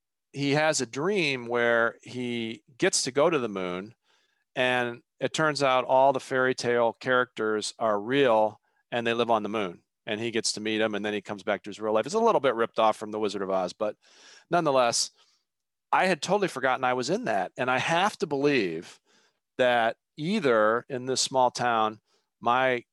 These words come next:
grandmother actually somehow got them to produce this play because it was <laughs> related to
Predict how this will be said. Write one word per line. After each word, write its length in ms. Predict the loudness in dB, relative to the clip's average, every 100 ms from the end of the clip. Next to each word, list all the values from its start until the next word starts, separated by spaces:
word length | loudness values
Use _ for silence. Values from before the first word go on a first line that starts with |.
| _ _ _ _ _
grandmother 580 | -2 0 2 2 2 2
actually 560 | 0 0 -6 -6 -4
somehow 460 | 0 0 2 2 0 0
got 260 | 0 2
them 200 | -2 -2
to 60 | -6
produce 420 | -6 -2 -2 -2
this 180 | -4 -8
play 400 | -6 -4 -2 -2
because 260 | -4 -6
it 80 | -6
was 140 | -8 -6
<laughs> 120 | -4
related 440 | -4 -4 -6 -4
to 220 | -2 -4